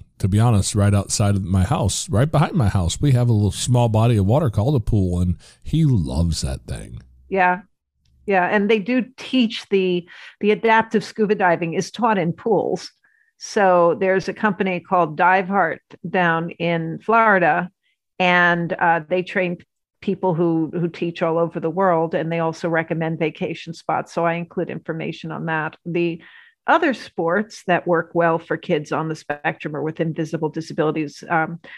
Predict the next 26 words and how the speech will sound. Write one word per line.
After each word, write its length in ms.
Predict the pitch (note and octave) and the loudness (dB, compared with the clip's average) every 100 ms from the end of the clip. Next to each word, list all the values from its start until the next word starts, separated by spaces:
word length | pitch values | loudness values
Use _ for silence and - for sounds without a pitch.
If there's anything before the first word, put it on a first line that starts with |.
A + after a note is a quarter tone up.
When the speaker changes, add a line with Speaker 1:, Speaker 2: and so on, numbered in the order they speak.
| - | -2
Speaker 2:
are 80 | A#3 | 0
individual 480 | C4 B3+ D4 - B3+ | 2 2 0 2 0
sports 400 | - A#3 G#3+ G#3 | 0 0 -2 -2
where 60 | F#3+ | -2
they 120 | F#3 | 0
don't 160 | F3+ | 0
have 220 | F3+ E3+ - | 0 -2 -2
to 100 | E3+ | -2
deal 300 | F3 F3 E3 | 0 2 2
with 180 | D#3+ | 0
social 440 | - F3+ D#3+ - E3+ | -2 -2 -2 -2 -4
situations 840 | F3 E3 E3 D#3+ D#3+ - D3 D#3 | -2 -2 0 0 -2 -6 -8 -4
and 220 | D#3+ D3 D3 | -2 -2 -2
working 380 | D#3+ E3 D#3+ | -2 -2 -6
as 160 | D3+ D3+ | -6 -6
a 60 | D#3+ | -8
team. 560 | - E3 C#3+ D3+ D#3+ | -4 -4 -4 -6 -6
They 100 | E3 | -6
just 320 | D#3 F3 D#3+ D#3 | -6 -6 -6 -6
are 80 | |
working 460 | D#3+ E3 E3 F3 E3 | -2 -2 -2 -4 -2
at 180 | E3 - | -2 -2
perfecting 540 | E3 - E3 - D#3 | -4 -2 -6 -6 -8
their 160 | E3 E3 | -6 -8
own 120 | F3 | -8
technique, 600 | - E3+ - F#3 E3+ - | -6 -6 -2 -2 -2 -8